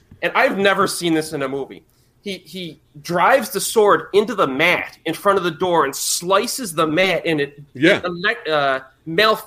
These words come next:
Speaker 1: malfunctions.
Speaker 2: Yeah.
Speaker 1: Uh, you know, uh, the, the door,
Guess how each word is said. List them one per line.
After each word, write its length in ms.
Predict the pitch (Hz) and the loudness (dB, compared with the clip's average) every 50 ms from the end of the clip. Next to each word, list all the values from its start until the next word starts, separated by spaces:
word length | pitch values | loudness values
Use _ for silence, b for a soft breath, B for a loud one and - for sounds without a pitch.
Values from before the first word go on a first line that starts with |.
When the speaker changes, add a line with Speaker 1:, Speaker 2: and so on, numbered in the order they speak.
| - 202 | 2 2
Speaker 1:
malfunctions. 880 | 196 214 208 - - - 135 117 107 104 - - - - - - - - _ _ _ | 2 2 0 -4 -10 -10 -10 -10 -10 -12 -10 -10 -10 -10 -10 -12 -14 -16 _ _ _
Speaker 2:
Yeah. 220 | _ 110 110 95 - | _ -2 -2 0 2
Speaker 1:
Uh, 500 | - 151 143 143 143 139 135 135 135 - - | 0 2 2 2 2 2 0 -2 -4 -6 -8
you 120 | - 156 151 | -4 -2 0
know, 200 | 139 127 127 127 | 0 0 0 0
uh, 300 | 123 135 131 131 127 131 127 | 2 2 2 4 2 0 0
the, 120 | 151 156 | -2 -4
the 160 | - 151 180 | -4 -4 -6
door, 480 | 165 143 190 185 180 180 156 - - | -2 0 2 2 2 2 0 -2 -4